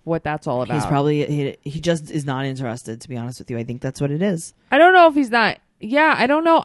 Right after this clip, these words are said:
Speaker 1: I don't know what it is, but I don't trust his parents
Speaker 2: No, his parents
Speaker 1: the
Speaker 2: are
Speaker 1: way
Speaker 2: sneaky,
Speaker 1: I
Speaker 2: too.
Speaker 1: trust Ryan's parents.
Speaker 2: But that's what I'm saying. It's not even like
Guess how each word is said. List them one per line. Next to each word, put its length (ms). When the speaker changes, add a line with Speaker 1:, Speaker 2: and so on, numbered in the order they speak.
Speaker 1:
I 80
don't 280
know 160
what 180
it 100
is, 200
but 200
I 280
don't 280
trust 340
his 200
parents 720
Speaker 2:
No, 220
his 100
parents 300
Speaker 1:
the 100
Speaker 2:
are 40
Speaker 1:
way 200
Speaker 2:
sneaky, 140
Speaker 1:
I 40
Speaker 2:
too. 100
Speaker 1:
trust 260
Ryan's 560
parents. 300
Speaker 2:
But 40
that's 180
what 80
I'm 100
saying. 260
It's 180
not 240
even 300
like 360